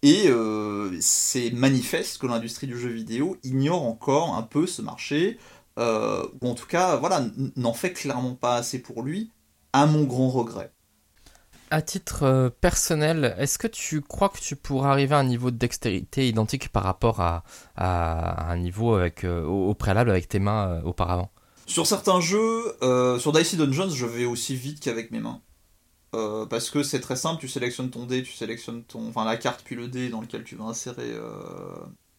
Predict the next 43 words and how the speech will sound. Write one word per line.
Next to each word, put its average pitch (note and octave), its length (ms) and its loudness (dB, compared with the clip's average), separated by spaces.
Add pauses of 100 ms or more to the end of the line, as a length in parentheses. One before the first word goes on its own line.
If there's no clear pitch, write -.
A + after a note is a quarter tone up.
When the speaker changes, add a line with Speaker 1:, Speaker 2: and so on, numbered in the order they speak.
(360)
Speaker 1:
Euh, G#2+ 160 -10
pardon, - 320 -8
je - 80 -20
suis - 80 -20
dans - 140 -16
l'autre B2 140 -10
sens. - 340 -18 (160)
<laughs> G4+ 760 8
On C#3+ 100 4
met D#3+ 200 4
une C3+ 100 2
dé D#3+ 100 2
dans E3+ 120 4
une, C3 200 0
dans, B2 200 0
dans, A#2+ 160 0
dans A#2+ 280 -2
une C3+ 140 -2
carte, C3 220 -2
mais A2 80 -6
on A2+ 60 -8
sélectionne A#2 280 -8
la A#2 80 -8
carte B2+ 200 -6
d'abord B2+ 260 -4
puis - 80 -12
le A2+ 80 -10
dé B2+ 80 -6
qu'on A#2+ 120 -10
va A2 40 -6
mettre G#2+ 140 -10
dedans. - 200 -10 (640)
Euh, A#2+ 360 6 (120)
toujours D3 260 0
est-il, D#3 180 0
ouais, E3 240 4
je, A#2 260 -2
j'y, A#2+ 260 -6
j'y B2 140 -4
arrive C3+ 300 0
quasiment B2+ 340 -2
aussi A#2+ 240 -8
vite. C#3 400 -8